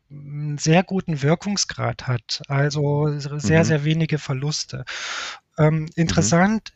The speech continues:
Speaker 1: ist dabei vielleicht, dass das gar nicht mal so an der Kette selbst liegt, äh, sondern daran, dass ich an so einem Fahrrad ja immer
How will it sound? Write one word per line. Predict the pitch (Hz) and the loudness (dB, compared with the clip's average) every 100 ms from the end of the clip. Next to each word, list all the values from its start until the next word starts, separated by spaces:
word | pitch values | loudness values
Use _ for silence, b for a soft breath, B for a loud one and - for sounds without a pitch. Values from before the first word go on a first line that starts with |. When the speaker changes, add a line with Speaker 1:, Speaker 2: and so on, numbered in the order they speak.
| _ | _
Speaker 1:
ist | - 170 170 - - | 2 2 2 -4 -4
dabei | 156 156 160 151 156 156 | 2 4 4 2 0 0
vielleicht, | 147 143 147 - 147 | 0 0 0 0 -4
dass | - | -4
das | 139 - | -4 0
gar | 135 | 0
nicht | 180 170 | 2 2
mal | 147 | 0
so | 143 160 | 0 -4
an | 151 | -2
der | 143 | -2
Kette | - 143 135 | 2 2 2
selbst | 120 139 196 - - 131 | 0 2 2 0 -6 -4
liegt, | 123 123 - - | -6 -8 -12 -12
äh, | 147 147 147 143 | -4 0 2 2
sondern | 143 147 147 147 143 | 0 -4 -2 -2 0
daran, | 143 170 175 170 175 175 - _ | 2 4 4 0 0 -6 -10 _
dass | - 143 - - | -2 -2 -2 -4
ich | 143 139 - _ _ _ _ _ | -2 -2 -4 _ _ _ _ _
an | 139 | -2
so | 135 | -2
einem | 131 123 | -4 -4
Fahrrad | - 156 180 160 | 2 4 4 0
ja | 143 - | -4 -4
immer | 170 170 | -2 0